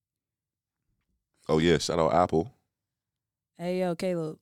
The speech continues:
Speaker 2: um, I'm FaceTiming you while we're recording O G <laughs> and Friends. Uh, I really was gonna call you and just be like, "Stray Cats," and move on, but the trailer's over here weak <laughs> 'cause I said it, so. But it's cool. I, I'll talk to you later. Um,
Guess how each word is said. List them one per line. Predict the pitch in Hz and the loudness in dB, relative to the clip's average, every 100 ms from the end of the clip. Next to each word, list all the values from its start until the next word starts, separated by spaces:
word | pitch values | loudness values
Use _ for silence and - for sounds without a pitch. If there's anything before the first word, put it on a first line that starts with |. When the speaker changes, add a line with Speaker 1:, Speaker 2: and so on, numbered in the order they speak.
| - | -10
Speaker 2:
um, | 160 156 | -8 -6
I'm | 160 | -8
FaceTiming | 170 180 180 185 170 165 | -8 -6 -6 -6 -8 -8
you | 165 160 | -8 -8
while | 160 | -8
we're | 156 | -10
recording | 160 - 175 165 160 | -12 -8 -6 -6 -6
O | 160 | -6
G | 160 175 180 170 | -6 -4 -4 -4
<laughs> | - | -4
and | 202 | -6
Friends. | - 185 175 170 165 - | -4 -6 -6 -6 -8 -8
Uh, | 160 156 | -10 -10
I | 156 | -10
really | 160 180 | -10 -8
was | 175 165 | -8 -8
gonna | 175 170 | -8 -10
call | 185 170 | -8 -8
you | 175 170 | -6 -8
and | |
just | 160 - | -10 -10
be | 180 | -12
like, | 160 | -12
"Stray | - 165 | -10 -12
Cats," | 160 214 214 - - | -10 -10 -10 -12 -8
and | 180 | -6
move | 185 190 | -4 -4
on, | 196 196 190 | -4 -4 -4
but | 170 160 147 - - - - _ | -4 -6 -6 -12 -20 -20 -20 _
the | 208 | -4
trailer's | - 440 320 302 277 | -2 2 4 4 2
over | 262 277 | -2 -2
here | 339 220 | -2 -2
weak | 208 233 214 - | -4 -6 -8 -6
<laughs> | |
'cause | - - - - - 440 359 392 381 | -6 -6 -18 -18 -4 -2 0 0 2
I | 359 - | 2 2
said | 294 277 | -2 -2
it, | 202 214 | -4 -8
so. | 185 170 175 _ _ _ - | -10 -10 -14 _ _ _ -2
But | 190 | 0
it's | 202 | 0
cool. | - 175 175 | -4 -8 -8
I, | 175 190 - | -8 -8 -6
I'll | 180 | -8
talk | 190 185 | -8 -10
to | - | -14
you | 151 | -14
later. | 139 143 _ _ _ _ _ _ - | -12 -14 _ _ _ _ _ _ -4
Um, | 247 233 185 160 165 | -4 -4 -6 -10 -16